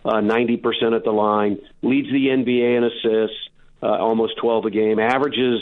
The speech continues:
well over twenty points per game. S-, and he's twenty-three years old. He won't be twenty-four until, uh,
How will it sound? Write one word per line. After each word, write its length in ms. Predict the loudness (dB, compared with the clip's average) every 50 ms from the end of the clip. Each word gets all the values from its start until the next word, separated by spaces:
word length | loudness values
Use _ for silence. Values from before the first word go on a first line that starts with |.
| -4 -6
well 280 | -4 -2 0 0 2 2
over 220 | 0 0 0 -2
twenty 320 | -2 -2 0 0 0 0
points 320 | 0 0 0 0 0 -2 -4
per 120 | -4 -4
game. 380 | -2 0 0 0 0 0 -2 -4
S-, 600 | -6 -10 -16 -18 -20 -20 -20 -12 -10 -8 -8 -6 -4
and 160 | -2 0 0
he's 140 | 0 -2 -2
twenty-three 560 | -2 -2 0 0 0 -2 -2 -2 0 0 2
years 240 | 2 2 0 0 0
old. 320 | 0 0 0 -2 -4 -4
He 140 | -4 -2 -2
won't 200 | 0 0 0 0
be 100 | -2 -2
twenty-four 680 | -2 -2 -2 -2 0 0 -2 -2 -2 -2 0 2 2 2
until, 580 | 2 0 0 0 0 0 2 2 2 2 2 2
uh, 300 | 2 2 2 2 0